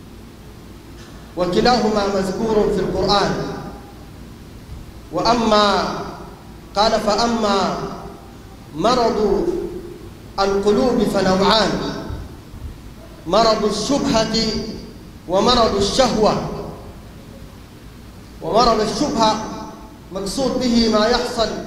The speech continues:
في القلب من الشبهات، شبهات الكفر والإلحاد والزندقة والنفاق.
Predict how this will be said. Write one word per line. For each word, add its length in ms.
في 60
القلب 400
من 60
الشبهات، 1120
شبهات 340
الكفر 460
والإلحاد 800
والزندقة 720
والنفاق. 460